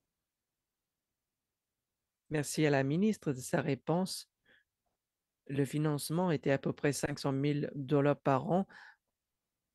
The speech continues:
On a fait la demande, mais on n'a pas reçu plus de financement de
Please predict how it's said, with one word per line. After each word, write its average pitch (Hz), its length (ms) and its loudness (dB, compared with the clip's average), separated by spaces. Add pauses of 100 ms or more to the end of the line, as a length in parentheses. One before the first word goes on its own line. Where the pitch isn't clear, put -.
(300)
On 147 140 2
a 135 80 2
fait 165 180 0
la 196 120 2
demande, 160 360 2
mais 143 260 2
on 143 120 -2
n'a 135 120 -2
pas 180 280 0
reçu 147 320 -4
plus 160 180 0
de 151 80 -6
financement 151 480 0
de 147 100 0